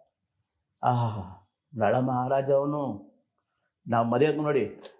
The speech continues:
ಆ ಯಾವತ್ತೋ ಒಂದು ಅರವತ್ತು ಎಪ್ಪತ್ತು ವರ್ಷದಿಂದ ಅವನ ಕೈಲಿ ಊಟ ಮಾಡಿದ್ದು, ಇವತ್ತು ಸಹಿತ ನಾವು ಅವ್ನ ಮರೆಯೋಕ್ಕಾಗಲ್ಲ.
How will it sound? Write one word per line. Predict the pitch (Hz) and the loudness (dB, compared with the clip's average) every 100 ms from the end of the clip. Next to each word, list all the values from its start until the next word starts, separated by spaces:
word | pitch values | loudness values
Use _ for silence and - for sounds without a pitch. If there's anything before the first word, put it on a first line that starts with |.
| _ _ | _ _
ಆ | 110 123 143 | 0 4 6
ಯಾವತ್ತೋ | 165 147 175 180 196 185 | 6 6 6 4 2 2
ಒಂದು | 180 175 | 2 2
ಅರವತ್ತು | 147 147 180 180 | 2 2 2 2
ಎಪ್ಪತ್ತು | 175 180 180 | 0 -2 0
ವರ್ಷದಿಂದ | 180 190 180 180 | 0 0 0 2
ಅವನ | 175 | 2
ಕೈಲಿ | 175 185 180 | 2 2 2
ಊಟ | 170 180 | 2 2
ಮಾಡಿದ್ದು, | 170 160 135 127 | 2 2 0 -2
ಇವತ್ತು | 147 143 135 - | 0 -2 -4 -6
ಸಹಿತ | 143 | -2
ನಾವು | 151 139 131 | 0 0 0
ಅವ್ನ | 127 | -2
ಮರೆಯೋಕ್ಕಾಗಲ್ಲ. | 117 120 117 120 110 104 | -2 -2 -2 -2 -4 -4